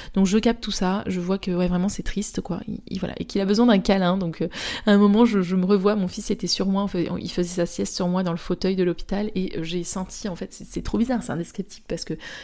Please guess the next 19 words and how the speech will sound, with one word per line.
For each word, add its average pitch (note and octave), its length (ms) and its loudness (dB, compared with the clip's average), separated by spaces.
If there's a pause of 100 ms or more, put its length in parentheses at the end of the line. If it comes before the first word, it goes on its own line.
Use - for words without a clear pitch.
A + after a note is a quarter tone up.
ces F3+ 180 0
âmes-là, F#3 220 4
elles F3+ 80 0
ont F3 60 -2
pas F3+ 140 0
de - 40 -6
corps. A3+ 240 -2
Mais F3+ 80 -2
en E3 60 -4
fait, G#3 100 2
j'ai G3+ 100 0
senti F3+ 220 -6
qu'ils G3 140 0
venaient F#3+ 160 2
contre F3+ 680 0
nos G3 360 6
âmes G#3 160 4
à F#3 80 4
nous, G3 240 4